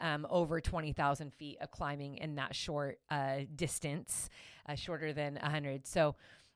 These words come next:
um, it was a very aggressive race. I would say it ran more like a one hundred mile race. But my training in between was very specific. So, uh, very low mileage. And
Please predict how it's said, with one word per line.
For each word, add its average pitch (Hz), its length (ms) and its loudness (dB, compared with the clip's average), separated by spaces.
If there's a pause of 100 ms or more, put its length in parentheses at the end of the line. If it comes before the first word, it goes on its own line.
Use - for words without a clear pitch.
(140)
um, 165 260 4
it - 80 0
was 180 220 0
a 165 40 0
very 165 460 0 (120)
aggressive 160 760 4
race. 151 340 0
I 175 80 8
would 160 160 4
say 185 220 6
it 160 100 4
ran 160 440 2 (140)
more 170 460 4
like 143 480 2
a 156 100 4
one 143 200 0
hundred 143 260 -2
mile 131 300 0
race. 139 500 -4 (420)
But 180 360 6
my 190 200 6
training 262 480 4
in 180 160 -2
between 170 640 -4 (260)
was 165 260 0
very 190 340 4
specific. 151 560 -4
So, 165 340 8 (300)
uh, 170 240 6
very 196 300 6
low 190 380 10
mileage. 151 920 4 (380)
And 170 500 6